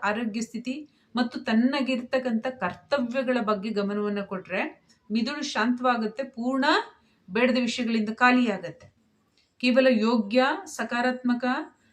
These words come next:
ಕರ್ತವ್ಯನಿಷ್ಠ ವಿಚಾರಗಳು ಆ ಮಿದುಳಿನಲ್ಲಿ ಪ್ರವೇಶವನ್ನ ಮಾಡ್ತಾರೆ. ಈ ರೀತಿಯಾಗಿ ನಿಮ್ಮ ಮಿದುಳನ್ನ ಪೂರ್ಣವಾಗಿ ಖಾಲಿ ಮಾಡ್ಬೋದು. ಯಾವ್ದು ಬೇಡದ ವಿಷಯಗಳು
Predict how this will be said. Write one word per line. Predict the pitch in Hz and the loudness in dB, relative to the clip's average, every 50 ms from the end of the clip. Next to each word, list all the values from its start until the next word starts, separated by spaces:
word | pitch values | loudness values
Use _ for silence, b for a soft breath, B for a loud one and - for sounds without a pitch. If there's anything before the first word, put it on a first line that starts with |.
| b b | b b
ಕರ್ತವ್ಯನಿಷ್ಠ | - 233 226 220 - - 294 262 254 254 269 285 254 254 254 - - - - - 311 | 0 0 0 0 0 -4 -6 -4 -2 -2 2 4 4 4 4 2 -2 -4 -4 -4 -4
ವಿಚಾರಗಳು | 269 233 233 233 - - 277 269 262 269 226 240 240 302 427 - - _ _ _ _ - | -2 -2 -4 -4 -4 -4 -2 0 0 0 0 0 -2 -2 -4 -6 -10 _ _ _ _ -2
ಆ | 208 214 | 0 2
ಮಿದುಳಿನಲ್ಲಿ | 214 220 214 233 233 226 226 214 214 208 220 330 427 - - _ _ _ _ _ | 4 4 2 2 2 2 2 2 2 2 0 0 -2 -4 -8 _ _ _ _ _
ಪ್ರವೇಶವನ್ನ | - 208 208 226 247 240 - 226 220 208 202 | -2 0 2 2 2 0 -2 -2 -4 -4 -4
ಮಾಡ್ತಾರೆ. | 196 196 185 180 - - - - - _ _ _ _ b b b _ - | -4 -4 -4 -6 -8 -12 -14 -14 -14 _ _ _ _ b b b _ 0
ಈ | 226 254 | 2 2
ರೀತಿಯಾಗಿ | 262 285 269 - 277 277 269 262 247 226 294 370 415 - - - _ - | 2 2 0 -2 0 0 0 0 0 0 -2 -2 -4 -6 -10 -20 _ -4
ನಿಮ್ಮ | 226 247 254 262 | 0 2 4 4
ಮಿದುಳನ್ನ | 254 254 247 254 254 247 247 254 262 247 | 4 4 4 4 4 4 4 2 2 -2
ಪೂರ್ಣವಾಗಿ | 247 247 247 254 254 269 285 294 302 311 311 302 302 285 269 254 247 302 302 | -4 -4 -4 -4 -4 -4 -4 -2 0 0 2 2 2 2 2 2 2 0 2
ಖಾಲಿ | 311 302 302 302 302 | 2 2 2 2 2
ಮಾಡ್ಬೋದು. | 277 285 269 220 185 180 151 135 - _ _ _ _ _ _ _ - | 0 2 0 0 -2 -4 -6 -8 -12 _ _ _ _ _ _ _ -4
ಯಾವ್ದು | 202 226 233 220 233 | -2 -2 0 0 0
ಬೇಡದ | 214 233 254 254 254 254 | 4 6 6 6 6 4
ವಿಷಯಗಳು | 240 220 - - 208 180 160 147 - | 0 -2 -2 -4 -6 -6 -6 -14 -16